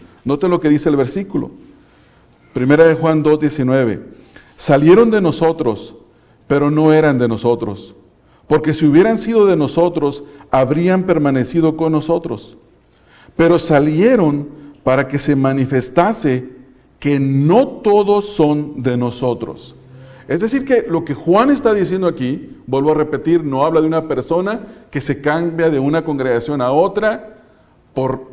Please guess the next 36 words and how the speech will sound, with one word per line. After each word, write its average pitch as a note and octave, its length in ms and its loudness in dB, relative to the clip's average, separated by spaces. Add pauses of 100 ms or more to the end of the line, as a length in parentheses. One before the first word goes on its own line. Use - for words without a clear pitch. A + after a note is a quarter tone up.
(140)
las B2+ 180 2
razones D3+ 440 -4
que D3 120 -4
haya F3+ 380 -2
para D3+ 180 -2
cambiarse. E3 520 -4 (480)
Estoy B2+ 260 -2
hablando F#3+ 260 0
de G3 60 -4
una G3 180 -2
persona F#3+ 500 -2
que C#3+ 120 0
profesa F3+ 420 2
ser A3+ 220 0
creyente F3+ 880 0
y C3+ 60 -4
luego D#3 500 0
se - 220 -4
aparta D3 400 -2
en A#2+ 80 -2
alguna C#3 280 0
época C3+ 300 -2
de A#2 100 2
su A#2 140 -10
vida. G#2+ 280 -6 (500)
O D#3 100 4
simplemente F#3+ 600 0
no E3 180 2
da F3 140 4
los D#3+ 180 0
frutos D#3+ 420 0
y C3+ 60 -6
cuando C3+ 240 -4
se C3+ 100 -2
le C3 60 0
exhorta, G#3+ 600 0